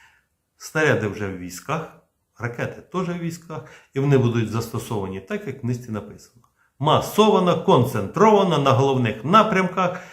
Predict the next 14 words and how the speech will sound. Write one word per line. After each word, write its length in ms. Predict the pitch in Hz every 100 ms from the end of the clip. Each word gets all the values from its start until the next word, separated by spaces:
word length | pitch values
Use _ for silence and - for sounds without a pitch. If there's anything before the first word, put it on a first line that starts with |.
| - _ -
і 180 | 214
неочікувано, 960 | 160 151 165 165 120 - 95 90 90 98
і 100 | 202
за 180 | 208 113
рішенням 480 | 123 147 127 120 120
старшого 460 | - 107 - 110 101
начальника. 380 | 104 - 82 _ _ _ _ _ _ _
Тобто 260 | 135 139 139
має 240 | 220 196
бути 300 | 151 165 160
максимальний 680 | 107 107 - 127 180 175 165 -
ефект 600 | 117 - 90 - _ -
від 160 | 110 107
застосування. 600 | 107 - 120 107 87